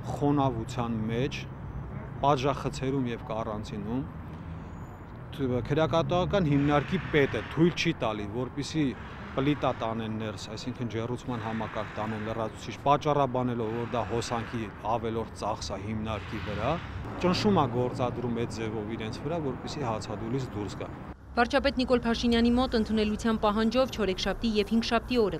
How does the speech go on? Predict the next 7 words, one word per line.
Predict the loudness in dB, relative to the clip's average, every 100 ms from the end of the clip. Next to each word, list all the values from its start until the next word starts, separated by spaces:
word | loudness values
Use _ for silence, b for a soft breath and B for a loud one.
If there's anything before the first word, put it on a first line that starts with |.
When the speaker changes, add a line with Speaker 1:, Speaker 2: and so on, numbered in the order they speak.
| -4
Speaker 2:
կառավարության | -2 -2 -2 -2 -4
շենքի | -4 -4 -4
դիմաց | -2 -2 -2
հավաքված | -2 -2 2 2 0 -6
ցմա | 0 2 2
ազատազրկվածների | 0 -2 -2 -4 -4 -4 -2 0 2 2
հարազատների | 0 -2 -2 -2 -4